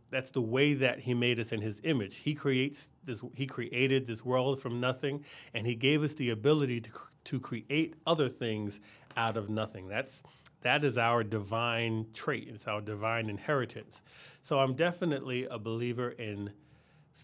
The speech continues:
faith, but I think that we use it wrong when we,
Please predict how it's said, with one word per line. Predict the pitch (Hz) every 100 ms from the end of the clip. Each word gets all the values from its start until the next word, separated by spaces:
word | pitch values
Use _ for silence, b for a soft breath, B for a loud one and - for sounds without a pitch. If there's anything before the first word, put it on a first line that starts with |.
| -
faith, | 185 185 151 -
but | 127 127
I | 127 120
think | - - 185 202 202
that | 156 143 -
we | 131 127
use | 123 120 135 156 147
it | 131 101
wrong | 127 113 123 139 131 113 113
when | 110 117
we, | 110